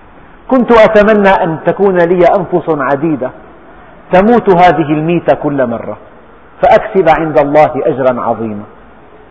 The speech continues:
عندئذ تركه. يعني هنا اجتهاد، إن، إن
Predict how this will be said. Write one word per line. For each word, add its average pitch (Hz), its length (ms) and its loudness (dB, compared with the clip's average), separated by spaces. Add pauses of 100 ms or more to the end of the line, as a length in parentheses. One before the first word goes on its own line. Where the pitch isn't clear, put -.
(160)
عندئذ 165 600 -2 (380)
تركه. 131 300 -2 (1500)
يعني 175 220 0
هنا 226 220 2
اجتهاد، 202 580 2 (880)
إن، 220 260 2 (720)
إن 185 200 -2